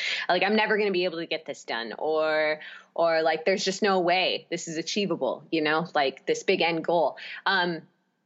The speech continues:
and I think that that same phrase of, like, "Just get on the airplane," it's first step, "Just get on the airplane," right? Like, we can take that and we can apply it every single day to every single one of those situations. And it's so hard to do it sometimes. Like, sometimes you just wanna, like,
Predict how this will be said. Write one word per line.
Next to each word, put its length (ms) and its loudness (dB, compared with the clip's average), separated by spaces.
and 100 4
I 140 2
think 440 -4
that 260 0
that 180 -2
same 320 -4
phrase 400 -2
of, 80 -6
like, 220 -4
"Just 220 -2
get 120 0
on 140 2
the 120 -2
airplane," 280 -4
it's 180 -16
first 220 -2
step, 220 0
"Just 180 -6
get 120 0
on 80 2
the 120 -2
airplane," 400 -6
right? 300 0
Like, 180 -4
we 140 0
can 160 0
take 300 0
that 220 2
and 80 0
we 100 -4
can 140 -4
apply 320 -2
it 260 0
every 300 0
single 380 -4
day 440 -2
to 160 -4
every 200 0
single 320 -2
one 120 0
of 60 0
those 220 -2
situations. 800 0
And 100 2
it's 140 -4
so 220 2
hard 360 -2
to 100 -8
do 40 -4
it 100 -4
sometimes. 640 -2
Like, 180 -4
sometimes 480 -2
you 120 -4
just 280 -4
wanna, 220 0
like, 240 -2